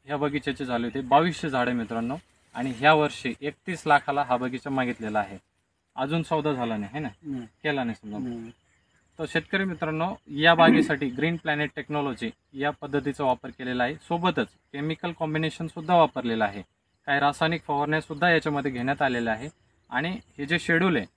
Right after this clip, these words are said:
Speaker 1: हे शेड्यूल बारा महिने चालतं मित्रांनो. अ, तुम्हाला तर शेड्यूल माहिती आहे. तर शेतकरी मित्रांनो, तुम्हाला जर ही टेक्नॉलॉजी घ्यायची असेल किंवा हे शेड्यूल घ्यायचं असेल तर स्क्रीनवर दिलेल्या नंबरवर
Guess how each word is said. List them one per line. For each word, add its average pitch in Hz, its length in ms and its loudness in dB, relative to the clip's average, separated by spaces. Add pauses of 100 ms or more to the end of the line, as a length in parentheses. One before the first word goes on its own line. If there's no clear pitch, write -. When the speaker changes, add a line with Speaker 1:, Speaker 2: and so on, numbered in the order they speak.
(400)
Speaker 1:
हे 170 100 -4
शेड्यूल 175 360 -2
बारा 143 280 8
महिने 156 220 2
चालतं 127 300 -4
मित्रांनो. 127 420 -2 (720)
अ, 123 260 2 (560)
तुम्हाला 160 260 0
तर 156 140 -2
शेड्यूल 160 260 0
माहिती 151 320 4
आहे. 143 220 0
तर - 420 -10
शेतकरी 190 360 -2
मित्रांनो, 165 460 0 (220)
तुम्हाला 170 360 4
जर 190 160 2
ही - 380 -10
टेक्नॉलॉजी 156 500 0
घ्यायची 139 300 2
असेल 120 300 -2 (260)
किंवा 147 160 -2
हे 143 180 -2
शेड्यूल 156 280 0
घ्यायचं 135 300 0
असेल 117 320 -8
तर 139 80 -6
स्क्रीनवर 165 500 -2
दिलेल्या 151 300 2
नंबरवर 143 420 -2